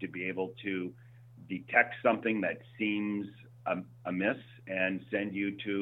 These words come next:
a specialist, just like they would for, you know, an on-, an oncologist or digestive disease or an E N T or, you know, all of these other, uh, areas of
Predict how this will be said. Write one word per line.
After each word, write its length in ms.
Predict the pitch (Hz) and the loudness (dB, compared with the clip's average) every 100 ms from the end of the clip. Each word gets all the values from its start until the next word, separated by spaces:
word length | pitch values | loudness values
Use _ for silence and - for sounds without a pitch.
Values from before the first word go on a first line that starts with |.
| 98 98 | 0 0
a 100 | 92 | -2
specialist, 420 | - 113 113 - - | 6 6 6 -4 -10
just 220 | - 110 | -8 2
like 180 | 95 - | 2 4
they 120 | 92 | 2
would 260 | 87 92 87 | 0 0 -2
for, 320 | - 87 85 87 | -2 -2 -2 -4
you 80 | 90 | -8
know, 180 | 78 76 - | -8 -12 -10
an 60 | 85 | -8
on-, 180 | 76 - 85 | -8 -12 -6
an 100 | 87 | -4
oncologist 880 | 82 - 107 101 95 98 101 - | -4 2 6 6 4 2 0 -2
or 100 | 85 | -6
digestive 640 | 78 85 80 101 95 95 - | -4 -4 0 0 0 -4 -6
disease 580 | 85 95 95 98 107 104 82 | -8 -2 0 0 -2 -2 -4
or 280 | 80 78 - - - - - - | -2 -2 -6 -20 -20 -20 -14 -8
an 140 | 90 110 | -6 0
E 160 | 107 | 4
N 220 | 110 98 - | 4 2 -2
T 360 | 107 104 110 110 | 0 2 2 0
or, 380 | 82 82 78 - - | 0 0 -2 -8 -14
you 60 | 87 | -12
know, 120 | 82 - - | -12 -12 2
all 200 | 104 104 | 4 4
of 60 | 101 | 4
these 200 | 95 90 | 0 4
other, 380 | 101 101 95 92 - | 4 6 2 0 -2
uh, 200 | 90 90 101 | 0 0 0
areas 340 | 95 95 | 0 0
of 80 | 92 | -2